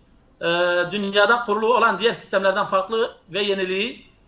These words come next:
şebeke elektriği varken şebeke elektrik satışı yapılacak.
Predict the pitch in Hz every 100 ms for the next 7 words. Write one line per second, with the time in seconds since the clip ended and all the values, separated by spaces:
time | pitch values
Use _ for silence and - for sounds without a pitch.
0 | _ - 185 202 196 247 214 - 214 202
1 | 196 240 - 254 - 208 220 226 214 196
2 | 233 - 170 151 196 214 226 240 240